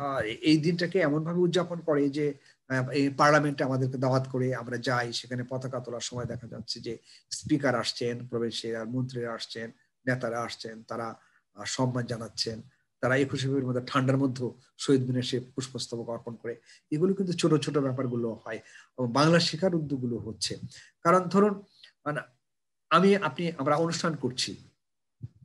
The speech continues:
বাংলায়, কিন্তু আমাদের বাংলার তো ধরেন কিছুটা দর্শক আছে। আমি তো আপনি দেখছি, আপনার দর্শক অনেক, আপনার view অনেক। আপনি যখন YouTube-এ যাই, আমি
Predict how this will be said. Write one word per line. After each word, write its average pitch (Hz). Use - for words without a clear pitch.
বাংলায়, 131
কিন্তু 170
আমাদের 180
বাংলার 202
তো 185
ধরেন 190
কিছুটা 240
দর্শক 151
আছে। 104
আমি 156
তো 185
আপনি 180
দেখছি, 165
আপনার 151
দর্শক 156
অনেক, 151
আপনার 131
view 131
অনেক। 104
আপনি -
যখন 127
YouTube-এ 117
যাই, 101
আমি 160